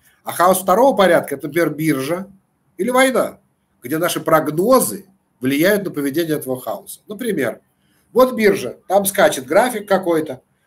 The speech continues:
и тут выходит Уоррен Баффет и говорит: "Я считаю, что в следующем месяце акции компаний, которые производят Кока-Колу, страшно вырастут".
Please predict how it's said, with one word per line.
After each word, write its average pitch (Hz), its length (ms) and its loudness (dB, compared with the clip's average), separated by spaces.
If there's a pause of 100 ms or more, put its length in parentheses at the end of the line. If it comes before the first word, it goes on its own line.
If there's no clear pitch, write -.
и 139 80 -10
тут - 180 -4
выходит 226 460 2
Уоррен 196 260 2
Баффет 156 280 2
и - 100 -18
говорит: 113 160 -12
"Я 220 200 0
считаю, 294 580 -4 (1040)
что - 180 -4
в - 60 -4
следующем 208 480 0
месяце 254 500 -4 (1080)
акции 180 400 0
компаний, 180 480 0
которые 151 280 -2
производят 160 480 2
Кока-Колу, 170 720 0
страшно 233 420 0
вырастут". 202 440 0